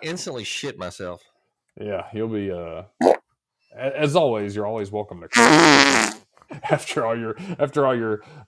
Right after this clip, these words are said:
Speaker 2: duck farts. I was right. A duck fart is layered shot with Kahlua, Bailey's Irish Cream, and whiskey, but it's got very good ratings. Is there a shot that you like, or you just wanna do straight up?
Speaker 1: I, uh, mm,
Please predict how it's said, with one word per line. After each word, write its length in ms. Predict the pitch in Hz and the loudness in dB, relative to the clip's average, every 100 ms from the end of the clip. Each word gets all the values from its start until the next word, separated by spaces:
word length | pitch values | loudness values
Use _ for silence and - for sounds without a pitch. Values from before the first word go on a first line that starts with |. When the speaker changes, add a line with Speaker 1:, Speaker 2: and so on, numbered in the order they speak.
| 110 | -6
Speaker 2:
duck 300 | 113 117 - | 0 0 -2
farts. 280 | - 92 98 | -4 -4 -2
I 120 | 131 196 | 2 4
was 200 | 208 143 | 4 4
right. 360 | 135 196 196 | 4 4 4
A 60 | 151 | 0
duck 300 | 120 165 - | -2 -2 -4
fart 220 | 147 151 117 | -6 -6 -6
is 100 | 110 | -8
layered 500 | 120 135 135 127 117 | -6 -4 -2 -4 -8
shot 380 | - 123 123 95 | -10 -8 -8 -12
with 160 | 90 | -14
Kahlua, 600 | - 92 110 113 107 107 - | -12 -8 -4 -2 -2 -4 -8
Bailey's 360 | 101 101 95 | -10 -8 -10
Irish 340 | 95 92 87 - | -10 -12 -14 -16
Cream, 420 | - 127 127 113 | -16 -14 -12 -12
and 240 | 101 104 95 | -12 -14 -14
whiskey, 440 | 92 90 104 - 101 | -14 -12 -12 -14 -10
but 160 | 147 | -8
it's 120 | 147 | -8
got 180 | - 285 | -10 -10
very 260 | 175 190 165 | -8 -6 -4
good 300 | 143 139 90 | -4 -6 -6
ratings. 600 | 98 90 80 82 87 _ | -10 -10 -16 _ -20 _
Is 100 | 110 110 | -12 -8
there 160 | 151 | -6
a 60 | 117 | -8
shot 380 | - 139 143 113 | -10 -10 -10 -10
that 120 | 107 | -10
you 120 | 131 | -6
like, 320 | 143 143 135 | -6 -6 -8
or 40 | 95 | -12
you 120 | 95 | -10
just 180 | 104 - | -10 -10
wanna 200 | 104 92 | -12 -10
do 240 | 92 90 98 _ _ _ _ | -12 -14 -16 _ _ _ _
straight 440 | - - 101 101 | -18 -10 -8 -8
up? 220 | 95 90 _ _ _ 98 | -8 -12 _ _ _ -14
Speaker 1:
I, 60 | 95 120 | -8 -6
uh, 120 | 92 - _ 90 _ | -8 -12 _ -20 _
mm, 200 | 92 90 | -20 -20